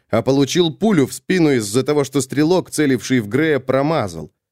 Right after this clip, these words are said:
Но кто пытался убить его? И почему?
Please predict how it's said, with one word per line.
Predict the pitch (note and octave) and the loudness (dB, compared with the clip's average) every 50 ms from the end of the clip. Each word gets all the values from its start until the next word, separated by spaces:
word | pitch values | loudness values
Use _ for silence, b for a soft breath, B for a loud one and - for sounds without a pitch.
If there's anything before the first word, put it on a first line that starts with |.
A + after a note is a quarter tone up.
| _ _ _ _ _ _ | _ _ _ _ _ _
Но | F#2 F#2 G2+ G#2 G2 | -2 0 0 0 0
кто | F#2+ - - _ - D#3 D#3 | -2 -6 -14 _ 2 2 2
пытался | B2+ - A#2+ - - D3+ D#3 D3 C3+ - - D3 | 2 0 -2 0 2 2 2 2 0 0 0 0
убить | C#3 B2+ A#2+ B2 F3+ F#3+ - - | 0 0 -2 -2 -4 -4 -4 -4
его? | G#2 F#2 E2 D#2+ D#2+ - _ _ _ _ _ _ | -6 -6 -6 -8 -12 -18 _ _ _ _ _ _
И | - G2 F#2+ | -4 -4 0
почему? | - A2+ A#2+ - - - D3+ E3 F3+ E3 A2+ - - | 2 0 0 0 0 0 2 2 2 2 0 -2 -6